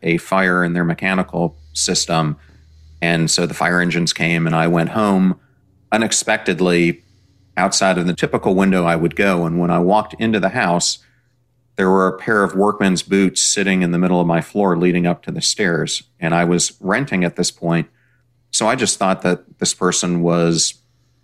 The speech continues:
one of the maintenance people from the rental company. And I start asking who's there. I know someone's in the house. I don't get a response. I think they're on their headset and can't hear me.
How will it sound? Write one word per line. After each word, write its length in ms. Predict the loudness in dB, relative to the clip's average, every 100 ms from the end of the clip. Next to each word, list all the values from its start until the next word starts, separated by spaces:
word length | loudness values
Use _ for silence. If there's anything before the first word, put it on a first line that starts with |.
| _ _ _ -4
one 180 | 0 2
of 180 | 0 0
the 60 |
maintenance 400 | 0 2 0 -2
people 300 | -2 -2 -2
from 260 | -2 -2 0
the 100 | 2
rental 300 | 0 0 -4
company. 460 | -2 -2 -2 0
And 200 | 0 -2 -6 _ _ _ _ _ -4
I 40 |
start 480 | -2 0 0 -2 -16 _ _ _ _
asking 460 | -2 -2 -2 -2 0
who's 260 | 0 0 0
there. 580 | 0 2 2 0 -2 -8 _ _
I 40 | 0
know 120 | 0
someone's 420 | 0 0 0 0
in 80 | 0
the 100 | 0
house. 380 | 0 2 0 0
I 60 |
don't 200 | -2 -2
get 120 | -2 0
a 40 |
response. 720 | 0 -2 0 0 0 -2 -6 _
I 60 | -8
think 280 | -6 -4 -2
they're 340 | 0 0 -2 _ _ _ _ _ _ _ _ -4
on 140 | 0
their 120 | 2
headset 680 | 2 0 0 0 0 0 -4
and 180 | -2 -2
can't 260 | 0 -4 0
hear 200 | 0 2
me. 320 | 2 0